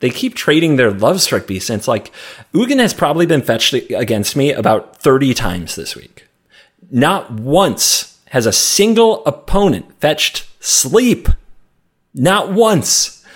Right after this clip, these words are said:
And just put me away. Like, that Sleep and Once and Future, man, that's, that's how you do it. If you have two Lovestruck Beasts, or if you even have one Uro, which draws cards and gains life with every attack. If you can go sleep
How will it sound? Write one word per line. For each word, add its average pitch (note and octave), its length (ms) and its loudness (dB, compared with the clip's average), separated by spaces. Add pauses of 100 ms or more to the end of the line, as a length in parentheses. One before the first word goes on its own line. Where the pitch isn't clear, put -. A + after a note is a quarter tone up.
(160)
And C3+ 180 0
just E3 220 -2
put F3+ 200 0
me D#3 100 0
away. C#3+ 460 2 (420)
Like, B2+ 380 -2
that - 320 -10
Sleep A3+ 380 0
and E3+ 180 0
Once F3 240 2
and F#3 120 -2
Future, F#3+ 320 -2
man, G2+ 260 -4
that's, A2 340 -6
that's - 260 -6
how - 160 -4
you F3 180 -2
do E3+ 200 2
it. - 220 -6 (460)
If - 280 -6
you F#3+ 100 4
have G3+ 140 0
two G#3 220 0
Lovestruck G3 460 2
Beasts, - 380 -4
or C3+ 140 2
if D3+ 120 0
you F3+ 80 0
even G#3 160 0
have E3 180 0
one D#3 200 0
Uro, C#3+ 580 0 (360)
which - 340 -6
draws A#2+ 280 0
cards A#2+ 280 0
and G#2+ 80 -2
gains A2+ 240 -4
life G#2+ 220 -2
with A#2 140 -6
every G#2+ 200 -2
attack. G2+ 380 -4 (300)
If - 160 -4
you G3 100 0
can G#3+ 160 0
go G3 160 2
sleep D#3+ 480 -2